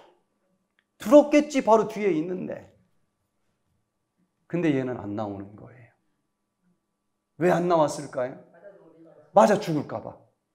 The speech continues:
끝까지 안 나와서 맞아 죽을까 봐. 근데 그때 나왔으면 아빠가 때려 죽였을까요? 아, 이 바보 같은 놈이 끝까지 안 나왔어요.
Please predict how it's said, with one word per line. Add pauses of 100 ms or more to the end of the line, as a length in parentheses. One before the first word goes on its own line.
(1300)
끝까지
안
나와서
맞아
죽을까
봐. (1300)
근데 (260)
그때
나왔으면
아빠가
때려
죽였을까요? (3000)
아,
이
바보
같은
놈이
끝까지
안
나왔어요.